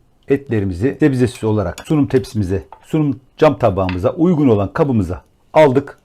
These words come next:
Şimdi yapmamız gerekeni gösteriyorum. Hemen elimizden geldiğince şöyle düzenliyoruz ve daha önceden hazırlamış olduğumuz domateslerimizi kuzu kızartmamızın üzerine bırakıyoruz. Bu tamamen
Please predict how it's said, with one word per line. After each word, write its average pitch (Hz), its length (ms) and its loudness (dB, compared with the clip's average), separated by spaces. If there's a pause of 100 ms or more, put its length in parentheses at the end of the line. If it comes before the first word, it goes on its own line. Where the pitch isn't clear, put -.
(680)
Şimdi 175 200 -2
yapmamız 143 420 2
gerekeni 135 380 2
gösteriyorum. 143 680 0
Hemen 170 380 2 (120)
elimizden 131 480 2
geldiğince 110 420 4
şöyle 104 300 0 (180)
düzenliyoruz 156 680 2
ve 151 100 0
daha 202 200 8
önceden 113 280 4
hazırlamış 139 520 0
olduğumuz 95 380 -2
domateslerimizi 120 800 -2 (180)
kuzu 170 200 -6
kızartmamızın 117 680 0 (140)
üzerine 120 500 0 (260)
bırakıyoruz. 156 560 0
Bu 156 180 -4
tamamen 135 400 0